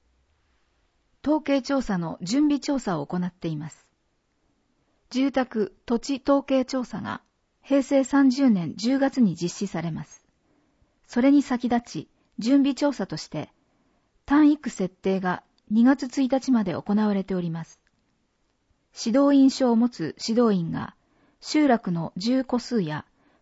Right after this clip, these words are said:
土地の境界を確認する調査を行っておりますが、調査の趣旨をご理解いただき、ご協力をお願いします。お問い合わせ。総務課総務班。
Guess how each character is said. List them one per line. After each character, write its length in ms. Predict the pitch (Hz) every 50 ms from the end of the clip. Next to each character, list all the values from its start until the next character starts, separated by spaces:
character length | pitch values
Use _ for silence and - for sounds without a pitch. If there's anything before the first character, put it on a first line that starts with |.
| _ _
土 120 | - 233
地 140 | - 294 277
の 100 | 294 285
境 220 | - 294 285 277
界 200 | 269 277 262 254
を 60 | 254
確 220 | 254 247 226 - 262
認 220 | 247 247 240 240
す 140 | 240 - 233
る 260 | 214 214 208 - _ _
調 220 | - - 311 302
査 200 | 294 - 226 175
を 80 | 160 - - 202
行 200 | - - 262 269
っ 60 | 277 262
て 140 | - 247
お 40 | 247
り 120 | 233 233 233
ま 100 | 240 240
す 140 | - 208
が、 180 | 165 165 - - _ _ _ _ _ _ _ _
調 220 | - - 302 302
査 140 | 302 - 226
の 80 | 190 180
趣 340 | 180 - 262 233 - - 175
旨 100 | 156 135
を 80 | - -
ご 140 | 180 - 226
理 100 | 247 240
解 200 | 240 247 214 170
い 40 | 156
た 120 | - 170
だ 120 | 156 165 165
き、 240 | - - 147 - _ _ _ _ _
ご 160 | - 202 208 202
協 200 | - 285 285 277
力 300 | 262 262 247 240 240 220
を 120 | 196 -
お 80 | - 208
願 240 | 208 208 190 185 180
い 20 |
し 160 | 185 - -
ま 120 | 165 160 170
す。 60 | - _ _ _ _ _ _ _ _ _ _ _ _ _ _ _ _ _ _ _ _ _ _ _ _ _ _ _ _ _ _ _ _ _ _ _ _ _ -
お 80 | 214
問 200 | - - 285 277
い 80 | 269 254
合 60 | 240
わ 120 | 233 220
せ。 260 | - - 214 196 - - _ _ _ _ _ _ _ _ _ _ _ _ _ _ _ _ _
総 240 | - - 262 285 277
務 160 | 262 269 247
課 260 | - 233 220 - -
総 300 | _ - - 262 262 254
務 100 | 247 247
班。 300 | 233 - 185 135 127 -